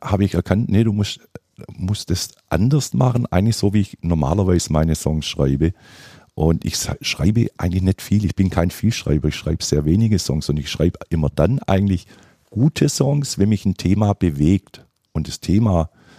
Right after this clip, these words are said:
Strukturwandel, Klimawandel, das bewegt mich ja, das bewegt mich schon, äh, äh, sehr lange Zeit.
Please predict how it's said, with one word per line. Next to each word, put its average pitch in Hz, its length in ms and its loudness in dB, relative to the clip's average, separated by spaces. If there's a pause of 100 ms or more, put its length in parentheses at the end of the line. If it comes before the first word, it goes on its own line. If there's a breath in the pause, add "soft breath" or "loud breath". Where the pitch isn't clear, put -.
(260 soft breath)
Strukturwandel, 90 760 0
Klimawandel, 90 640 0
das 64 200 -2
bewegt 87 400 0
mich - 160 -4
ja, 101 80 -4
das - 160 0
bewegt - 400 -4
mich 85 120 -2
schon, 78 280 0
äh, 78 60 0 (360)
äh, - 340 -6
sehr 85 240 0
lange 80 280 0
Zeit. 92 360 2